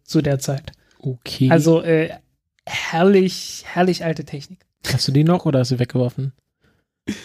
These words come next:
Speaker 1: Äh, die habe ich jetzt vor kurzem entsorgt.
Speaker 2: Ah, okay.
Speaker 1: Ja, aber, ähm, glaube ich zumindest, dass ich die entsorgt habe. Ja,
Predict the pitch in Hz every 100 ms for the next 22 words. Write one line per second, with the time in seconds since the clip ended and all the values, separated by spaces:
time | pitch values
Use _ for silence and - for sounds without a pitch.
0 | - - - _ _ _ - 190 180 175
1 | 170 160 156 156 151 156 - 151 151 -
2 | - - 151 143 - 151 156 147 151 147
3 | 143 139 - - _ _ _ _ 143 127
4 | - - - _ _ _ _ _ _ _
5 | _ _ _ _ _ - 143 - _ _
6 | - 170 170 151 - 185 160 151 147 143
7 | - _ _ - 151 143 - 143 131 -
8 | 156 - 147 139 147 139 165 160 - _
9 | 160